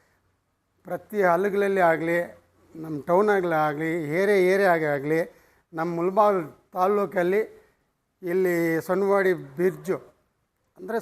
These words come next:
ಸ್ವಲ್ಪ ಮುಂದೆ ಬಂದರೆ ಸಬ್ ರೋಡಲ್ಲಿ ಸೊನ್ನವಾಡಿ ಬಸ್ ಸ್ಟಾಪ್ ಇದೆ. ಬಸ್ ಸ್ಟಾಪ್ ಮುಂದೆ ಶಿವಪಾರ್ವತಿ ಗಣೇಶ ಮೂರ್ತಿ ಬೋರ್ಡ್ ಹಾಕಿದ್ದೀವಿ. ಆ ಮುಬ್ಬಾಗಲೇ ಮುಂದೆನೇ ಇರೋದು ನಮ್ಮ ಬ್ಲೂ ಕಲರ್ ಶೆಡ್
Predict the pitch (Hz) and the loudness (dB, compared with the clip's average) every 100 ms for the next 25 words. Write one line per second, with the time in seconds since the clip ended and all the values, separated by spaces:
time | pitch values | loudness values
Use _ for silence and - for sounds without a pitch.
0 | - 214 233 247 202 202 240 247 196 190 | -4 -4 -2 -2 -2 -2 2 4 2 0
1 | 214 196 - 196 220 214 190 175 226 240 | -2 -2 -4 -4 0 0 2 2 2 0
2 | - 208 208 233 214 214 208 - 254 254 | -4 -4 -2 -2 -2 -2 -4 0 0 0
3 | 196 147 - - - _ - 190 220 - | -2 -4 -6 -16 -20 _ -4 -4 -4 0
4 | 262 254 226 214 233 - 240 247 220 208 | 2 2 -2 -4 -4 0 0 2 4 4
5 | 208 208 208 180 196 202 190 196 185 185 | 2 0 -2 0 0 0 0 -2 0 -4
6 | 180 214 202 196 180 202 170 - 139 139 | -4 -6 -8 -2 2 2 2 -4 -8 -8
7 | 147 220 _ _ _ - _ _ _ _ | -8 -12 _ _ _ -20 _ _ _ _
8 | _ 185 196 196 226 214 269 262 254 247 | _ -2 -2 0 -4 0 2 4 4 2
9 | 240 208 220 240 240 247 254 262 277 240 | 2 0 -2 -2 2 4 4 2 0 2
10 | 233 220 202 185 160 226 269 - 214 214 | 2 2 -2 -4 -4 -4 -4 0 2 2
11 | 214 190 170 | 2 -4 -2